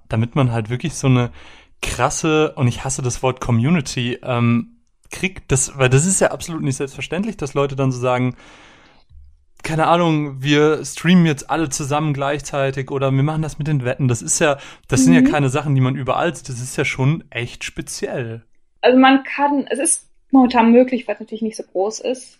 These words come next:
Speaker 2: erstmal, dass man da noch einen Überblick hat und tatsächlich, ähm, das, was, das Feedback, was wir am meisten kriegen, ist von Leuten, die dann neu dazukommen, wie zum Beispiel Lou war es tatsächlich, der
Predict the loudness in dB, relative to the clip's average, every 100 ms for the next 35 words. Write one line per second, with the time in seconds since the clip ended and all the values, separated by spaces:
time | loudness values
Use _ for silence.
0 | _ -6 -4 -2 -2 -2 -4 -2 0 0
1 | -2 -6 -2 -2 -2 -2 0 -2 -4 -6
2 | -4 -4 -10 -10 -6 -6 -4 -6 -6 -12
3 | -14 _ _ _ _ _ -20 -20 _ -10
4 | -8 -8 -12 _ -2 -2 -2 -4 -4 -2
5 | 4 4 4 0 0 2 2 2 0 -2
6 | 0 0 0 -2 0 2 2 0 0 0
7 | -2 0 2 2 0 -4 -8 -4 -2 -2
8 | -4 -8 -6 -4 -6 -8 -10 -4 0 4
9 | 6 6 4 2 -4 -4 -6 -4 2 4
10 | 2 -2